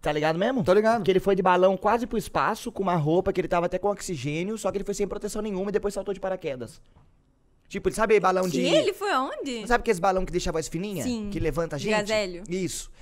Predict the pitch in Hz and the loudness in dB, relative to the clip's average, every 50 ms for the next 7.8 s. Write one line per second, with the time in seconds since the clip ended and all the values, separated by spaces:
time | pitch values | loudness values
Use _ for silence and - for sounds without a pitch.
0 | - - - - 151 160 170 - - 180 185 185 196 175 - - 202 202 202 233 | -18 -8 -4 -2 0 0 0 -2 -2 -2 -2 -2 -2 -2 -2 0 0 2 2 0
1 | 233 220 190 208 190 185 196 214 202 - 196 185 160 120 - - - - - - | 0 2 2 2 4 2 2 -2 -2 -2 -2 -2 -2 -2 -6 -10 -16 -18 -16 -16
2 | - - - - - - 180 165 180 190 190 214 240 269 - - 240 220 214 214 | -16 -12 -10 -4 -2 -2 0 0 0 0 2 0 -2 -2 -4 -4 -2 -2 -2 -2
3 | - 208 208 190 175 160 165 185 208 208 - - - 175 180 180 - 185 196 196 | -4 -2 -2 0 0 2 2 0 -2 -4 -6 -8 -4 -2 0 2 2 2 2 2
4 | - 370 - - 381 370 311 - 539 370 - - - - 539 480 508 571 605 605 | 0 -2 0 2 2 2 4 4 4 6 6 6 6 4 2 2 4 4 6 6
5 | 392 - 170 180 185 180 - - - - - - - - 180 196 185 196 190 190 | 4 4 2 0 0 -2 -4 -8 -16 -16 -12 -10 -2 0 2 2 2 2 2 2
6 | 196 214 - 196 202 208 - - 208 196 143 175 196 196 190 180 - 202 214 202 | 2 2 0 0 -2 -2 -2 -4 -4 -4 -2 -2 -2 -2 -2 -4 -4 -6 -8 -6
7 | - 185 185 175 175 - 202 208 175 190 180 165 160 165 185 208 | -4 -4 -2 -2 -2 -4 -4 -4 -2 -2 -4 -4 -4 -4 -6 -6